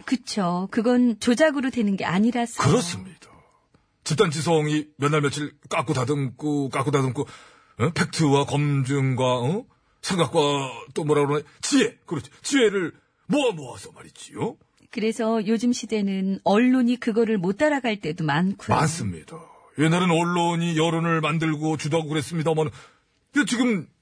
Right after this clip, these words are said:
Speaker 2: 그렇게 먹히나? 안 먹히지. 근데 아직도 그걸 또 하려고 그러니까. 그게 낡아 보이는 거예요.
Speaker 1: 담아야 돼, 이젠 제대로 민심을.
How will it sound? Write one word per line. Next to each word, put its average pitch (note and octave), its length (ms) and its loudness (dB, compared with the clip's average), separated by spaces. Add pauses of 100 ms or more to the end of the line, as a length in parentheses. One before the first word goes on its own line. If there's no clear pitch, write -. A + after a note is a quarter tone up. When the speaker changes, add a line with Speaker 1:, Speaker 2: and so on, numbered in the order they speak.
(280)
Speaker 2:
그렇게 G#3 200 2
먹히나? C#3 420 -4 (360)
안 E3+ 180 0
먹히지. - 400 -8 (640)
근데 G4 200 2
아직도 - 300 -2
그걸 C#4+ 200 0
또 - 80 -4
하려고 G#4+ 280 2
그러니까. F3 420 -4 (560)
그게 D#4 140 0
낡아 C4+ 260 -2
보이는 C#3+ 240 -6
거예요. - 180 -12 (500)
Speaker 1:
담아야 F#3 500 -2
돼, D3+ 420 -6
이젠 D3+ 640 -2
제대로 F#3+ 460 2
민심을. D#3 840 0